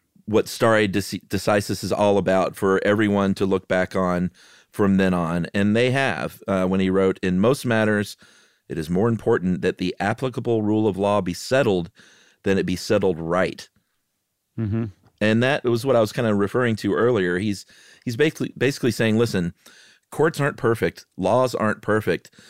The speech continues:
Speaker 1: but what's really important, unless it's a really terrible, terrible decision,
Speaker 2: Mm-hmm.
Speaker 1: is that we kind of come together and agree that this is how it is." Uh, and then he went on to kinda say,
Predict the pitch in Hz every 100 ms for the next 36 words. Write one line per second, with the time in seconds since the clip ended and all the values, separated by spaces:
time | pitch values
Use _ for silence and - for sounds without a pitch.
0 | - - _ - - 107 110 113 147 147
1 | 110 101 104 101 98 98 - 107 107 104
2 | 110 92 98 95 120 95 - 131 147 107
3 | 95 - 160 135 92 87 - 85 92 90
4 | 87 - - - 120 117 113 104 113 107
5 | 110 104 - _ - 135 123 - - 139
6 | 139 117 113 113 113 85 104 101 92 104
7 | 113 113 101 90 95 104 101 95 - 104
8 | 104 101 95 90 87 - - - - -
9 | - _ - 98 95 95 87 117 117 113
10 | 113 123 120 104 104 98 98 98 95 92